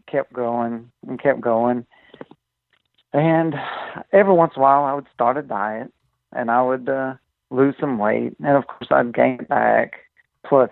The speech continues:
some every time. And, uh, you know, this just kept going through my twenties. And, uh, uh, I did the Atkins diet, uh, just before I got married. I lost, like, uh,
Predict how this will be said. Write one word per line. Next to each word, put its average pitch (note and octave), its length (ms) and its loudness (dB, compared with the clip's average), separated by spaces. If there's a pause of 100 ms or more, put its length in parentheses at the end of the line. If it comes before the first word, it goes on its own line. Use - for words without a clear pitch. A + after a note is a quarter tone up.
some A#2 400 -4
every A#2 240 -2
time. A#2 440 -2 (880)
And, C3+ 360 2
uh, G#2+ 180 4 (560)
you F#3 60 6
know, E3+ 100 6
this F#3 180 2
just E3+ 200 -4
kept D#3+ 180 0
going C#3 440 2
through C3 160 -6
my B2+ 160 -4
twenties. D3 520 -2 (520)
And, A2+ 340 -4
uh, G2+ 260 0 (1040)
uh, G#2+ 380 0 (160)
I C3+ 220 4
did C#3 380 2
the C3+ 320 0 (300)
Atkins B2 460 0
diet, G#2+ 400 -2 (340)
uh, A2+ 220 -4
just C3 240 -6
before - 280 2
I C3 60 4
got C#3 220 2
married. A#2 360 -4
I C#3+ 60 -4
lost, B2+ 300 -4
like, B2 240 -6
uh, C3+ 240 -4